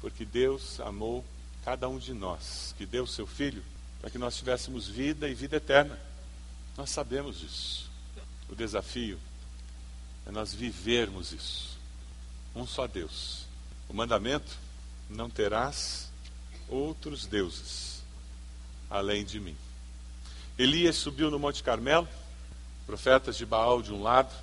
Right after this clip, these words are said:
ele sozinho do outro. Os profetas de Baal não conseguiram que viesse fogo do céu para consumir o sacrifício. Depois de muito tempo,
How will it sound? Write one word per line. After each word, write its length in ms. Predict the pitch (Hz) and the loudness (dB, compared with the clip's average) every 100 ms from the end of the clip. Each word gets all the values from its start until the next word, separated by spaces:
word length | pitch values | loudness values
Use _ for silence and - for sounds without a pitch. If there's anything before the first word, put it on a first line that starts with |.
| - - - - - - | -12 -12 -12 -12 -10 0
ele 220 | 123 117 | 0 0
sozinho 500 | - 113 101 117 113 | 2 2 2 0 -2
do 140 | 110 | 4
outro. 420 | 107 127 - - - - - - - - - - - - - - - - | 6 6 4 -10 -10 -12 -12 -12 -12 -12 -12 -12 -12 -12 -12 -12 -12 -8
Os 60 | |
profetas 460 | - 117 143 143 123 | -4 12 12 12 10
de 80 | 131 | 10
Baal 400 | 131 135 147 147 | 12 12 12 12
não 120 | 147 | 6
conseguiram 720 | 151 143 139 127 160 139 95 - - - - - - - - | 2 0 0 4 6 6 4 -4 -10 -12 -12 -12 -12 -12 -8
que 80 | 117 | 4
viesse 360 | 131 143 - | 12 12 10
fogo 340 | 135 160 165 151 | 4 8 8 6
do 100 | 127 | 0
céu 360 | - 151 151 | 6 12 12
para 160 | 151 131 | 12 6
consumir 640 | 135 127 - 127 135 131 | 0 -2 -2 0 4 6
o 140 | 120 95 - - - | 4 0 -6 -12 0
sacrifício. 880 | - 127 120 107 151 165 - - - - - - - - - - - | 6 6 6 2 8 8 8 -2 -6 -10 -12 -12 -12 -12 -12 -12 -2
Depois 280 | 127 180 165 | 4 8 8
de 80 | 180 | 8
muito 280 | 196 190 | 6 6
tempo, 400 | 160 185 190 190 | 4 8 8 6